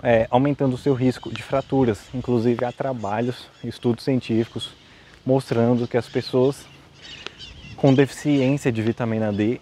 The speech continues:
elas têm muito mais incidência de fraturas, de tombos, né, que levam a fraturas ósseas, também de menos síntese de matriz óssea, porque ela e a K dois são fundamentais pra isso.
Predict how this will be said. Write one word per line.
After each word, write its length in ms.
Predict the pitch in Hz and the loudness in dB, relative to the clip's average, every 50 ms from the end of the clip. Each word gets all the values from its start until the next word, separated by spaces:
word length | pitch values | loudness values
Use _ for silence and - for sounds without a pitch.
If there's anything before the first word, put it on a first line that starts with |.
| - - | -6 -4
elas 340 | 127 123 123 123 127 127 | -2 0 0 0 -2 -4
têm 180 | - - 131 127 | -4 -2 0 2
muito 500 | 131 127 127 135 143 156 170 165 - - | 4 4 2 2 2 0 0 -2 -2 -2
mais 440 | 147 135 123 117 117 123 123 - - | -2 0 0 0 0 -2 -4 -6 -6
incidência 640 | - 135 123 - 135 123 113 113 110 110 104 - 117 | -6 -6 -4 -4 -4 -2 0 0 0 0 -2 -4 -4
de 400 | 104 104 104 104 104 101 104 110 - - | -4 -2 0 2 2 0 0 -2 -8 -12
fraturas, 680 | - - 127 127 131 - - 120 120 123 123 127 123 120 - - - - - | -4 0 0 0 0 0 0 0 2 2 2 0 -2 -4 -8 -16 -18 -12 -8
de 160 | 107 113 123 | -4 -4 -4
tombos, 640 | - - - - 127 123 131 143 127 113 113 110 98 | -4 -4 2 4 4 4 6 4 2 0 0 0 0
né, 260 | 110 110 110 127 131 127 - - - - - | 0 -2 -2 -2 -4 -8 -14 -18 -20 -16 -10
que 100 | - 107 | -2 0
levam 320 | 107 101 104 104 110 110 | 2 2 2 0 -2 -6
a 40 | 101 | -6
fraturas 600 | - - 110 104 - 107 101 98 98 101 98 107 | -4 -4 -6 -4 -4 -4 -4 -2 -4 -4 -2 0
ósseas, 480 | 107 107 120 - - 123 117 - - - - - - - - - - - - - - - | 0 0 0 -2 -4 -8 -10 -10 -12 -16 -18 -20 -20 -20 -20 -20 -20 -20 -20 -20 -14 -2
também 560 | - 131 120 120 110 113 123 127 127 131 127 113 - | 0 2 2 4 4 4 4 4 2 0 -2 -4 -6
de 240 | 131 113 107 110 113 | -4 -2 0 0 2
menos 460 | 113 120 120 131 147 156 - - - - - _ - - _ _ - - - - - - | 2 2 0 0 -2 -4 -6 -10 -16 -20 -20 _ -20 -20 _ _ -20 -20 -20 -18 -18 -12
síntese 760 | - - - 139 139 151 160 147 - 120 107 98 98 98 98 - - - - - - | -8 -2 0 4 4 4 4 2 2 0 0 0 -4 -6 -8 -12 -16 -20 -20 -18 -10
de 100 | 107 113 | -8 -4
matriz 460 | 110 117 113 110 - 120 110 107 104 | -2 -2 -2 -2 -2 -2 -2 -2 0
óssea, 420 | 107 104 107 123 117 - - 120 - - - - - - - - - - - - - - - _ - - | 0 0 0 0 -2 -4 -8 -10 -12 -12 -18 -20 -20 -20 -20 -18 -18 -16 -16 -16 -16 -18 -20 _ -12 -4
porque 260 | - 120 110 - 127 | -2 -2 0 2 2
ela 360 | 117 110 113 117 120 127 131 - _ | 4 4 4 4 2 0 -2 -6 _
e 60 | - | -8
a 60 | 117 117 | -8 -4
K 140 | - 120 | -2 -2
dois 240 | 110 104 104 101 101 | 0 2 2 0 0
são 140 | - 120 110 | 0 -4 -8
fundamentais 560 | - - 120 123 120 120 117 - 107 101 - | -6 -6 -6 -6 -6 -6 -6 -8 -8 -10 -10
pra 200 | _ - - 107 | _ -6 -4 -2
isso. 280 | 101 107 113 - - | -2 -2 -4 -6 -10